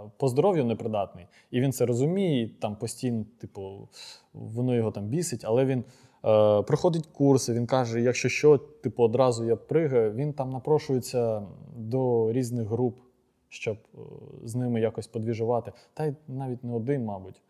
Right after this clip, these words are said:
Таких хлопців, і я навіть там двох дівчат знаю, які також само настроєні, і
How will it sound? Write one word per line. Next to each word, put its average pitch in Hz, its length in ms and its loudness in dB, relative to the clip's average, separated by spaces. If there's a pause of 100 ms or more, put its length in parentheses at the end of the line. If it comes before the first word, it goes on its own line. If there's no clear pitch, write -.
(240)
Таких 185 280 -4
хлопців, 151 500 0
і 104 460 -6 (320)
я 107 180 -12
навіть 101 200 -6
там 98 140 -12
двох 113 160 -2
дівчат 120 320 0
знаю, 101 300 -6 (240)
які 107 240 -4 (260)
також 104 320 -2
само 98 260 -10
настроєні, 104 600 -4
і 101 360 -12